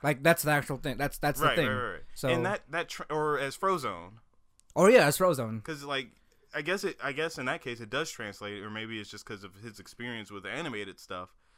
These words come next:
Speaker 2: But, like, it fits. It just, like, when he voices these characters, you see them as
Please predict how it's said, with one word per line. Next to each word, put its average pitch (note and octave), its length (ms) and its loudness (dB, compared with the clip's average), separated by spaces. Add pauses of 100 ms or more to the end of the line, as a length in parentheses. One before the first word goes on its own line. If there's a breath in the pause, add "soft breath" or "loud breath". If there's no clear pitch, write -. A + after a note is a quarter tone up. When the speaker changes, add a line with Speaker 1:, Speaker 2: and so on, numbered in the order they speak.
(260)
Speaker 2:
But, C3 100 -4
like, B2+ 440 -6
it D#3+ 160 -6 (380)
fits. - 420 -2
It B2+ 80 -8
just, - 480 -8
like, B2 320 -6 (1000)
when C#3+ 140 -4
he E3+ 200 -6
voices D3+ 420 -2
these C3 160 -12
characters, B2 400 -8
you A#2+ 80 -12
see D3+ 240 -8
them A#2+ 220 -4
as A2+ 640 -6